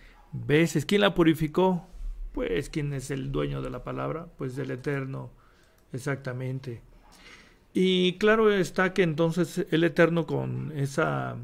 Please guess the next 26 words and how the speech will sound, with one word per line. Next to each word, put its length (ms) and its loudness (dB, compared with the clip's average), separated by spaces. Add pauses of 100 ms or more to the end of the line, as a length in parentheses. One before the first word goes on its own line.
(120)
ese 200 -4
estudio 460 2 (500)
nos 200 -2
da 80 2
una 180 0
facultad 440 -2
de 120 0
saber 340 -2
probar 320 -2
los 220 -6
espíritus. 500 0
¿En 100 -2
qué 120 -2
consiste 580 -2
esto? 360 -6 (460)
En 200 2
analizar 640 2
las 180 2
formas 400 0
de 100 0
pensar, 640 -6
lo 140 -10
que 80 -10
veíamos 420 -10
hace 180 -6
ratito, 580 -4